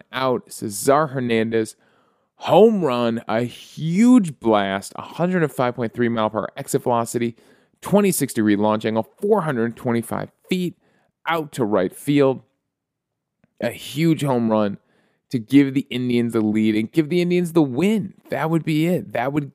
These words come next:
give the Indians the win. And the bullpen would shut it down from there. Uh, it would be Maton coming in, Shaw coming in. Shaw was the one who gave up the double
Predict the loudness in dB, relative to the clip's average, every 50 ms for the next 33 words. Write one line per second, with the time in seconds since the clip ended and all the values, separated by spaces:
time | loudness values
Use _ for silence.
0 | _ -2 0 2 2 2 0 -4 -4 -6 -6 -6 -6 -8 -6 -4 -2 0 0 0
1 | 0 -2 -4 -8 -14 _ _ _ _ _ _ _ _ _ -2 2 2 2 4 2
2 | -2 -4 -4 -6 -10 -14 -18 _ -8 -4 -2 -2 -2 -2 -4 -6 -4 0 0 0
3 | 0 0 -2 -2 -2 -2 -4 -4 -4 -2 -2 -2 -2 -2 -4 -4 -4 -4 -4 -6
4 | -6 -6 -4 -2 -2 -2 -2 -2 -6 -10 _ _ _ _ _ _ _ _ _ _
5 | _ -2 0 2 2 2 2 0 0 0 -2 -4 -4 -2 -2 -2 0 -2 -4 -6
6 | -10 -14 _ -2 0 2 2 2 2 2 0 0 0 -2 -4 -6 -8 -8 -6 -4
7 | -4 -4 -4 -4 -4 -4 -4 -4 -4 -2 -2 -2 -2 -2 -4 -6 -8 -8 -6 -2
8 | 2 2 4 2 2 -2 -6 -8 -8 -6 -4 -4 -4 -4 -4 -6 -4 -2 0 2
9 | 2 2 0 -2 -2 -2 0 0 0 0 0 0 0 0 0 2 2 2 2 2
10 | 0 0 _ _ -2 -2 -2 -2 -2 0 0 0 0 0 -4 -6 -6 -8